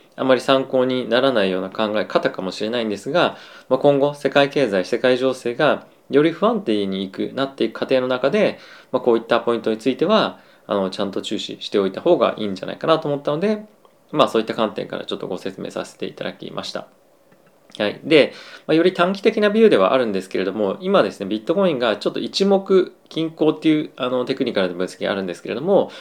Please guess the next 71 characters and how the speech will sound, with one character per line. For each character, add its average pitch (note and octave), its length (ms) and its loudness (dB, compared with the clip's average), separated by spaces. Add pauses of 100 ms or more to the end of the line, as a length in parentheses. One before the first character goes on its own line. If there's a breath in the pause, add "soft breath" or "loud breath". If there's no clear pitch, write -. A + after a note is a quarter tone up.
(260 loud breath)
ま E3+ 80 0
あ、 - 20 2
そ E3 140 4
れ D#3+ 60 6
を D3+ 40 2
ベ D3+ 120 6
ー - 20 2
ス D3+ 120 -4
に D3+ 100 -2
す D3 100 -4
る C#3+ 140 -2
と、 F3+ 400 -2 (220 soft breath)
ま C3 80 2
あ、 - 20 2
非 B2 80 0
常 A#2+ 160 2
に A#2+ 180 -6
今、 G#2+ 300 -2 (340 loud breath)
え - 80 -2
ー、 - 20 -2
い A#2 140 -4
い G#2+ 40 -2
状 F#2+ 160 0
況 G2 160 -8
に G2 120 -2
あ G2 60 2
る G2 100 -4
ん G2 40 -8
じ G2 80 -6
ゃ - 20 -4
な F2 100 -6
い F#2 60 -12
か G2 140 -8
と G2 120 -4
い C#3 40 -4
う - 20 -2
ふ A3 80 2
う A#3 40 2
な、 G#2 160 0
ま - 120 -4
あ、 - 20 -10
記 A2 160 -4
事 G2 120 -6
に - 180 -12
な F#2 100 -4
っ - 80 -12
て - 100 -8
お - 80 -8
り G#2 80 -12
ま - 120 -12
す - 80 -20
と。 G2+ 140 -14 (300)
で、 - 80 -6
こ F#3 100 4
れ E3 60 8
は A#2+ 60 2
何 A3+ 200 0
か F#2+ 160 0
っ - 120 -6
て F#2+ 100 -6
い G2 80 -2
う F#2+ 40 -4
と、 G2 360 2 (280 soft breath)
あ C3 60 -4
の、 C3 60 0
ち - 80 -2
ょ A3+ 40 4
っ - 20 -2
と - 80 4
一 - 160 0
目 F#3 100 4